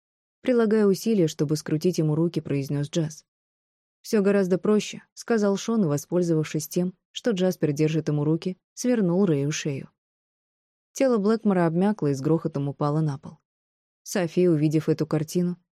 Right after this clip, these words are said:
с диким воплем бросилась к любимому. "Рэй, боже, нет!" Она упала на колени и прижалась к его груди. "Что ты наделал?" В истерике закричала она, бросив на Шона яростный взгляд. "Успокойся", —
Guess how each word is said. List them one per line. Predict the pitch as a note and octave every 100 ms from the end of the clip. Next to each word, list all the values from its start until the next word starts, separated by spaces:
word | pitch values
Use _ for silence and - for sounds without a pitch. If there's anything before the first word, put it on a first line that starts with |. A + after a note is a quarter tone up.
| _
с | A3+
диким | G3 A3+ G3+ F3
воплем | F3+ F3 G#3+
бросилась | D#3+ D3 - D3+ D3+
к | F3
любимому. | E3+ D3 C#3+ C#3+ - _ _ _ _ _ _ -
"Рэй, | B3+ C4+ A#3+
боже, | G#3 C4+ C#4 A#3
нет!" | A3+ C#4 C4+ - _ _ _ _ _ _ _ -
Она | F#3+ F3+
упала | E3 F#3 F3+
на | F3
колени | D#3+ E3+ F#3+ F#3+
и | D#3
прижалась | D#3+ D#3 E3 E3 -
к | D3
его | D3
груди. | D3+ D#3+ D#3 - _ _ _
"Что | - - C4+
ты | C4+
наделал?" | C4 C4+ B3+ G3 F3 - _ _ _ _ _
В | B3
истерике | G#3+ - D#3+ D#3 D3+
закричала | D#3 D#3 - E3+ E3
она, | D#3 E3
бросив | D#3+ D#3+ D#3 D3+
на | D#3
Шона | D3+ F3 E3+
яростный | D#3 D3+ D#3 E3+
взгляд. | D#3+ D#3 C#3+ D#3 _ _ _ _ _ _
"Успокойся", — | G3+ F#3 - F3 - G3 E3 - F3+